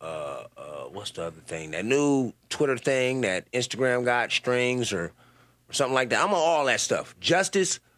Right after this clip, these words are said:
Peace, Pod. Once again, do whatever it is that you gotta do to get through.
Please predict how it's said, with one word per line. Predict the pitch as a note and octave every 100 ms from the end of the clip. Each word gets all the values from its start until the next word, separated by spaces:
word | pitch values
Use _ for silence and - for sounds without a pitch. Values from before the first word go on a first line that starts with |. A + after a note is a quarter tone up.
| _
Peace, | - E3+ D#3 - - _ - - _
Pod. | C3+ G#2+ C2+ - _ _ _
Once | B2+ F3+ F3+
again, | E3 D#3 G2 - _ _ - _ _ _ _ - - F2+
do | D3
whatever | F3 F3 F3+
it | D#3+
is | C#3+ B2
that | G#2+
you | G2+
gotta | B2+ A2+
do | B2 B2+
to | G#2+ F2+
get | A#2 A#2+
through. | B2 C3+ C3+